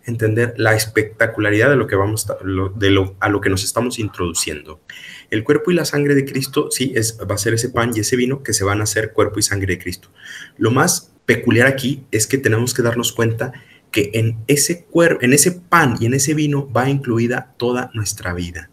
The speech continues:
¿sí? Nos estamos preparando para pegarnos, ¿sí? A ese pan y ese vino, porque eso se va a convertir en el cuerpo y la sangre de Cristo, ¿sí?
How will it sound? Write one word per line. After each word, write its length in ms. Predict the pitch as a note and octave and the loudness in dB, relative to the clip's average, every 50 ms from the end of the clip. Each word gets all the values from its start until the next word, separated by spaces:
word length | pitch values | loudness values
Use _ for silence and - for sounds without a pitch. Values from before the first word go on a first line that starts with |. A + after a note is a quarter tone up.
| _ | _
¿sí? 260 | - - - G#2+ C3 - | -16 -10 -8 -6 -6 -4
Nos 160 | A2+ A2 G#2+ | -4 -6 -4
estamos 360 | A2 G2+ - B2+ C#3 D#3 D3+ | -4 0 0 0 0 0 -2
preparando 720 | - - C#3+ C#3 - A#2+ C3 C#3+ D3+ D#3 F3+ A3+ A#3 - - _ - - - - - _ _ | -2 -2 0 2 2 2 2 2 0 0 -2 -2 -4 -6 -14 _ -20 -20 -20 -20 -20 _ _
para 320 | - G2+ F#2+ G2 F#2+ - - | 0 2 2 2 0 0 4
pegarnos, 960 | - A2 G#2 G2+ B2+ D#3 F#3+ - - B3 C4 C#4+ C#4+ - - - - _ _ _ _ | 6 6 6 6 6 4 4 4 4 4 4 4 2 0 -6 -8 -12 _ _ _ _
¿sí? 400 | - - - C#3 D3 - - - - _ - - - - - _ _ _ _ _ _ _ _ - | -16 -10 -6 -4 -4 -4 -6 -10 -14 _ -20 -20 -20 -20 -20 _ _ _ _ _ _ _ _ -2
A 120 | G2 G#2 | 0 2
ese 200 | B2 B2+ - D3 | 2 2 2 0
pan 300 | C#3 - C3+ C3+ C#3+ C#3 A#2+ | 2 2 2 4 4 4 2
y 80 | A#2+ | 2
ese 200 | B2 B2 - B2+ | 2 2 2 0
vino, 340 | A#2+ B2+ C3 C#3+ E3 F#3+ - | 0 0 0 0 -2 -2 -4
porque 240 | - A#2 A2 - - A#2+ | -6 -6 -4 -2 -2 -2
eso 120 | A#2 - | -2 -2
se 120 | C#3 - | -4 -2
va 80 | G#2+ G#2+ | -2 -4
a 40 | A2 | -2
convertir 480 | - B2+ A#2 G#2 G#2+ A2 - B2+ B2+ - | -2 -2 -4 -4 -4 -4 -6 -6 -6 -4
en 120 | - A2 G2+ | -4 -4 -2
el 120 | F#2 G2 | -2 -2
cuerpo 300 | - B2 B2+ C3 - C3+ | 0 0 0 0 -2 -4
y 40 | B2+ | -4
la 100 | G#2+ F#2+ | -4 -4
sangre 320 | - F2+ F2+ F2+ F2 E2 | -4 -6 -4 -4 -4 -6
de 100 | E2 E2 | -6 -8
Cristo, 320 | - - - - - - - - | -10 -14 -20 -20 -20 -20 -20 -20
¿sí? 180 | - - - | -16 -16 -14